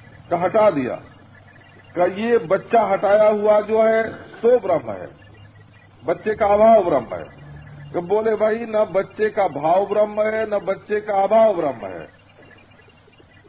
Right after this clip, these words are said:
बच्चे के भाव अभाव दोनों का जो प्रकाशक है तुम हो, इतना तुम्हारे अनुभव से मालूम है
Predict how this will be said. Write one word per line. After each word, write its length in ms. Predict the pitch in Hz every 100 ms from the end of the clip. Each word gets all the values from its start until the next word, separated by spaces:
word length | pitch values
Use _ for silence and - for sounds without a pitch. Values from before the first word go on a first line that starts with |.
| _ - 113 139
बच्चे 540 | 185 - - 214 226
के 240 | 220 220 202
भाव 480 | 147 151 185 214
अभाव 480 | 208 190 196 208 214
दोनों 460 | 165 175 190 208 214
का 240 | 208 196
जो 240 | 180 208 208
प्रकाशक 960 | 208 160 160 156 156 156 208 196 165 151
है 560 | 165 208 254 240 - - _ _ _ _ _ _ 262
तुम 80 |
हो, 360 | 277 185 - - - _ _ _ 180
इतना 360 | 208 220 226
तुम्हारे 420 | 220 208 208 214
अनुभव 340 | 208 214 220 214
से 100 | 220
मालूम 400 | 214 233 233 151
है 140 | 107